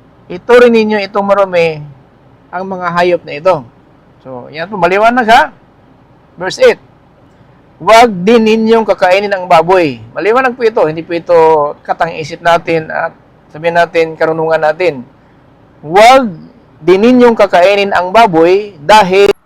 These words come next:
kahit biak ang kuko, hindi naman ginunguya ang kinakain nila. Huwag ninyong kainin ang mga hayop na ito, hawakan man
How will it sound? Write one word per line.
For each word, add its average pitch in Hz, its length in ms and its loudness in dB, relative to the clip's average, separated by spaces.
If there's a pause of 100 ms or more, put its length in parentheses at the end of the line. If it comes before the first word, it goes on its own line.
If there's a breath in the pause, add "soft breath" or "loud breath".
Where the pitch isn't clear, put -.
(460)
kahit 196 320 0
biak 185 400 2
ang 196 160 0
kuko, 214 480 2 (1040)
hindi 180 160 0
naman 202 320 0
ginunguya 185 560 0
ang 165 160 -8
kinakain 151 540 -4
nila. 131 340 -6 (720)
Huwag 170 160 2
ninyong 208 320 -2
kainin 180 400 0
ang 165 160 -6
mga 156 320 -4
hayop 165 320 0
na 147 160 -6
ito, 175 320 -2
hawakan 160 560 -2
man 156 240 -2